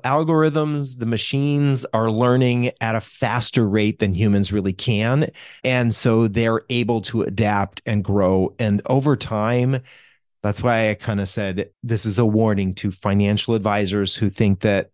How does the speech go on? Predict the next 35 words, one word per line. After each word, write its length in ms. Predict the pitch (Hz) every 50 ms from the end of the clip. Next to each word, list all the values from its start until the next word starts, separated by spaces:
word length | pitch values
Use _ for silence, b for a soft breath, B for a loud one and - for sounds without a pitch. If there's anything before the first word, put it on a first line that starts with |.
| _ -
their 160 | 117 107 101
job 480 | 92 90 107 107 107 107 104 98 92 101
is 160 | 98 92 -
to 120 | - 113 92
just 300 | - 113 104 - - -
sit 240 | - 139 135 -
there 340 | - 127 117 113 113 110 98 B B B B B B
and 280 | - 127 120 110 104
help 320 | 87 80 120 117 107 - -
their 160 | 120 110 101
clients' 480 | - - 113 104 107 104 95 98 92 - -
assets 440 | 110 101 107 107 - 131 120 - 120
grow. 460 | 113 123 123 120 120 123 123 123 117 B B B B B B B _ _
It's 160 | - 120 - -
gonna 240 | - 127 113 98
change. 520 | 87 - - 82 71 - - - - - _ _ _ _
Your 260 | - 123 131 151 165
job 340 | 127 139 131 123 127 120 113
is 120 | 113 98
going 280 | - 113 110 110 113 104
to 100 | - 104
be 160 | 87 107 104
very 340 | 90 85 107 110 117 127 123
different 600 | 98 95 120 107 - - 101 92 95 92 - - - b b b b b b b b b b
in 140 | - 131 120
the 100 | 113 107
next 380 | 110 110 110 110 - - - -
five 280 | - 113 107 110 104 95
to 80 | 113 92
ten 280 | - - 113 101 101
years 460 | 101 98 95 92 90 87 92 90 -
than 240 | - 104 95 92 95
what 160 | 95 95 95
it 120 | 98 90 -
was, 500 | 104 95 92 95 95 90 - - -